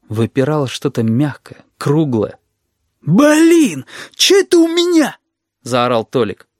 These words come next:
«Сказали тебе, в жопе нолик!» Юморные ефрейторы снова зареготали. «Это у нас так молодых называют», объяснил Лунь, досмеявшись.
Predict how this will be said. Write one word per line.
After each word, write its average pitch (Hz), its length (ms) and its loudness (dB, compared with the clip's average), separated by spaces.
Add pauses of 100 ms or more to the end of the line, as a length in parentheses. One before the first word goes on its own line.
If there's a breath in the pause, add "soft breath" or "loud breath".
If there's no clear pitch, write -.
(360)
«Сказали 262 800 0
тебе, 196 480 -2
в 147 120 -4
жопе 285 480 0
нолик!» 294 600 0 (440)
Юморные 180 680 -2
ефрейторы 165 480 -2
снова 117 340 -2
зареготали. 147 680 -4 (880 loud breath)
«Это 196 340 2
у 254 120 2
нас 175 280 2
так 180 280 0
молодых 170 600 0
называют», 135 760 0 (120)
объяснил 117 540 -2
Лунь, 123 280 0
досмеявшись. 110 800 -2